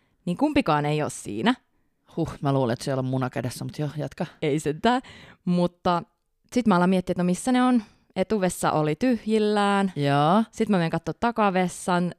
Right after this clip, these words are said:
Speaker 1: se toinen on tyhjillään. Eli ne on kahdestaan siellä toisessa
Speaker 2: Yhdessä vessassa.
Speaker 1: takavessassa.
Speaker 2: Ei jumalauta.
Speaker 1: Kyllä.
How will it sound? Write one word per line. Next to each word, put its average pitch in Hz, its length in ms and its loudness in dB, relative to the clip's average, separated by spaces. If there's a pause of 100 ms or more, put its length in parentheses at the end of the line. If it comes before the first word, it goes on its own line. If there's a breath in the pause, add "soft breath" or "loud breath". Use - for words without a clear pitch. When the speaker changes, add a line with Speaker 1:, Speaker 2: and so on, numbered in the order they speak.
Speaker 1:
se - 140 -8
toinen 160 300 0
on 180 120 -6
tyhjillään. 190 880 2 (480 loud breath)
Eli 196 260 4
ne 180 100 4
on 185 100 2
kahdestaan 220 640 2
siellä 156 280 -2
toisessa 185 320 4
Speaker 2:
Yhdessä 151 340 0
vessassa. 143 480 2
Speaker 1:
takavessassa. 190 760 2
Speaker 2:
Ei 254 60 0
jumalauta. 240 420 2
Speaker 1:
Kyllä. 226 340 2